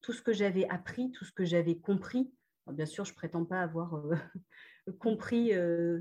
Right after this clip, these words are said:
tout ce qu'il y a à comprendre, hein, et ce sera un travail de toute une vie. Mais je me dis que si à mon petit niveau, je peux aider des mamans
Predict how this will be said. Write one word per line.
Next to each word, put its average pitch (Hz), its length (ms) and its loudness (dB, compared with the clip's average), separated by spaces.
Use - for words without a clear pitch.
tout - 120 -14
ce - 80 -16
qu'il 202 140 -2
y 208 100 6
a 202 80 8
à 190 60 2
comprendre, 190 480 2
hein, 175 140 0
et 160 260 2
ce - 160 -10
sera - 180 -4
un 165 100 2
travail 180 320 2
de 160 60 -2
toute - 220 -12
une 202 140 4
vie. 220 220 0
Mais 170 100 6
je 175 120 4
me 202 140 6
dis 240 180 0
que 220 100 0
si - 280 -2
à 190 40 4
mon 185 160 4
petit 262 340 0
niveau, 196 420 4
je 156 160 -2
peux 190 340 -2
aider 220 480 2
des 165 200 4
mamans 196 440 4